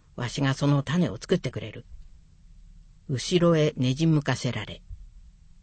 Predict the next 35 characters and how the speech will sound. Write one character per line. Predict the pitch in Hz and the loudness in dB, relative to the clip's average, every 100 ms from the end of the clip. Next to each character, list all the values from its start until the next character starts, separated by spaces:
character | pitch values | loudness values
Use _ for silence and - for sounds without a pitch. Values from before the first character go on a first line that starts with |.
| - - | -20 -6
面 | 165 180 | 0 0
交 | 180 180 | 2 2
収 | 170 175 147 | 4 2 2
録 | 113 120 | 0 0
に | 117 107 | 0 -2
記 | 139 139 | -2 0
さ | 139 147 | 0 -2
れ | 98 | -2
た | 101 | -2
一 | 107 - 117 | -4 -4 -4
文 | 113 104 | -2 -4
に、 | 104 - - - | -6 -10 -18 -4
こ | 160 | 0
の | 170 | 2
時 | 170 151 | 0 -2
の | 127 123 - | -2 -2 -2
忠 | 143 180 165 | -2 0 -2
興 | 139 113 | -2 -4
の | 107 | -2
憤 | 175 165 | 2 2
怒 | 107 | 2
が | 110 107 | -4 -6
よ | - 175 | -2 -2
く | 151 | 0
現 | 110 117 117 | -2 -2 -4
れ | 101 | -4
て | - | -6
い | 92 | -8
る。 | 87 - - - - - - - - | -10 -16 -20 -20 -20 -20 -20 -16 2
良 | 175 | 2
寛 | 165 120 120 | 4 2 2
に | 120 - | 0 0
ぐ | 170 | 2
い | |
っ | 190 | 2